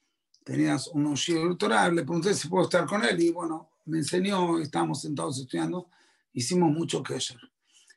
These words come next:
Esa fue la época que Rav Shach nos había dicho que teníamos que viajar a Estados Unidos, se supone para hacer un ishtadlut mejor, tratar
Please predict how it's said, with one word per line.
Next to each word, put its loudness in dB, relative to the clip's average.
Esa 0
fue 2
la 6
época 0
que -8
Rav -8
Shach -2
nos -2
había -4
dicho -2
que -10
teníamos -6
que -8
viajar -6
a -14
Estados -2
Unidos, 0
se -6
supone -2
para -4
hacer -2
un 0
ishtadlut 0
mejor, -4
tratar -2